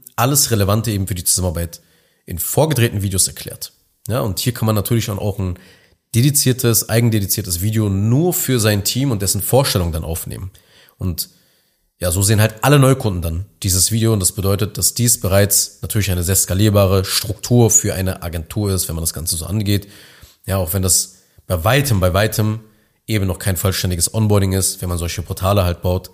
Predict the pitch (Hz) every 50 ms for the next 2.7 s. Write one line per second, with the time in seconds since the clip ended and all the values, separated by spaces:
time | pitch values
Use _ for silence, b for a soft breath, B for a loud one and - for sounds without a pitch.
0 | _ - 92 92 98 98 92 - - - 117 120 120 113 110 107 107 101 101 104
1 | - - 98 87 - 92 92 92 90 b b b b b b b b b b -
2 | 87 95 104 110 101 92 - - 80 80 92 107 95 90